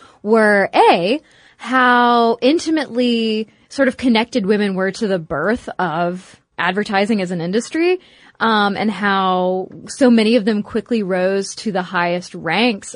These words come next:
of the advertising industry when it was brand new. But B, I hope I'm on B and not two, but B,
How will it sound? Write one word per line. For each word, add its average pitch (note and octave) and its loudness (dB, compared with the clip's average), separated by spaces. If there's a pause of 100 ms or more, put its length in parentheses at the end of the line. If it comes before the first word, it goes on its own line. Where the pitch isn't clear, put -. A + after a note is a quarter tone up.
of A#3+ 2
the F#3+ -2
advertising E3 -6
industry E3+ -8
when F#3+ -6
it E3 -6
was D#3+ -8
brand F#3 -4
new. F3+ -4 (380)
But A#3 0
B, A3+ 2
I G3+ -4
hope A#3 0
I'm A3 2
on G3 0
B F#3 2
and F3+ -4
not F3 -4
two, F3 -2
but F#3+ -6
B, B3+ 0